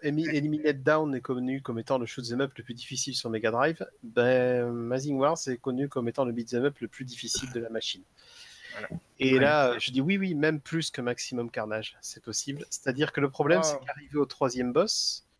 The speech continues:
Speaker 1: le troisième boss va être extrêmement difficile à battre. Et le quatrième va être encore pire,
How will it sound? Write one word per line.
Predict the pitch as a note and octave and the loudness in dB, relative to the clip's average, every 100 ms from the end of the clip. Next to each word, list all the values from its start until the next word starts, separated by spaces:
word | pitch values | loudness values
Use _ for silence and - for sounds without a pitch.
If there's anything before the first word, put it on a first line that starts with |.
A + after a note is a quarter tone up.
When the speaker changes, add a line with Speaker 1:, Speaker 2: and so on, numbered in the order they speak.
| _ _ | _ _
Speaker 1:
le | C#3 | -10
troisième | - G3 F#3+ F3+ | -4 -4 0 0
boss | F3 A#3 - | 0 -2 0
va | D#3+ E3+ | 4 4
être | G3 - G3+ - _ - | 2 -6 -8 -8 _ -2
extrêmement | D3 D3 - - - C#3+ C3+ C#3+ D3 | -2 0 -4 -6 -4 -2 2 0 0
difficile | C3 C3 - - D#3 | -4 -8 -6 -8 0
à | C#3 | 2
battre. | G#2+ - - _ _ _ _ _ _ _ _ - | 2 -4 -14 _ _ _ _ _ _ _ _ -4
Et | C#3 C#3+ E3+ | 4 4 4
le | C#3 C3+ | 0 0
quatrième | D3 - C#3 B2 | 0 0 2 2
va | A2+ | 2
être | A2 - | -2 -2
encore | G#2+ A#2+ - | -8 -8 -6
pire, | F#3+ G#3 G#3+ | -4 0 0